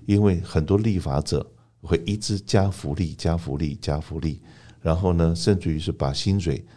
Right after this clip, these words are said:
把餐厅的薪水，大家都听说过了，这个一百个餐厅以上，连锁的餐厅，或者是只要有一百个分店的餐厅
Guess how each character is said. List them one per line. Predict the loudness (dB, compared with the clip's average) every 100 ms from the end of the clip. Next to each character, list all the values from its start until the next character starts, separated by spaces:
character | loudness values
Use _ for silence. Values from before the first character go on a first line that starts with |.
| -20 -4
把 | -2 -2
餐 | 0 0
厅 | 2 2
的 | 2
薪 | 2 0
水， | 0 0
大 | 2
家 | 2
都 | 0
听 | 0 0
说 | 2 0
过 | 2 2
了， | 2 -4 -10 -18 -20 -20 -10
这 | -2 0
个 | 4 2 2 -2 -6
一 | -4 -2
百 | 0 0
个 | 0 -2
餐 | -2 0 0
厅 | 2 0 0
以 | -4 -4
上， | -2 -4 -6 -16 -20 _ _
连 | 0 2
锁 | 2 -2
的 | -2
餐 | -2 -2
厅， | 0 -2 -4 -4
或 | -2
者 | -2
是 | -2 -4
只 | -2
要 | -2
有 | 0
一 | -2
百 | -2 -4
个 | -4
分 | -4 -2
店 | 2 0
的 | 0
餐 | -4 -4
厅 | -4